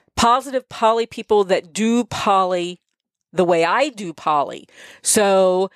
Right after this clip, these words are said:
if I, since I am a hierarchical polyamorous person,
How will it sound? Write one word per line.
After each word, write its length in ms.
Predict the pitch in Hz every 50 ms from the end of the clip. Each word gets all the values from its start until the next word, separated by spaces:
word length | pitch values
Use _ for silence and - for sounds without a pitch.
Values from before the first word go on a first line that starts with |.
| _ _ -
if 200 | - 196 180 - - -
I, 640 | 175 190 196 208 214 220 226 233 233 226 226 220 - _ -
since 440 | - - - - 214 202 202 - 226
I 160 | 202 208 226
am 560 | 240 233 220 208 196 190 190 190 190 190 190 - _ -
a 160 | 147 175 180
hierarchical 1160 | 185 - - 180 175 170 175 202 220 _ - - 190 180 175 175 170 165 165 165 165 160 156 151 -
polyamorous 800 | - - 175 170 175 170 165 165 165 165 156 151 147 - -
person, 640 | - - 165 156 156 - - 170 151 147 160 175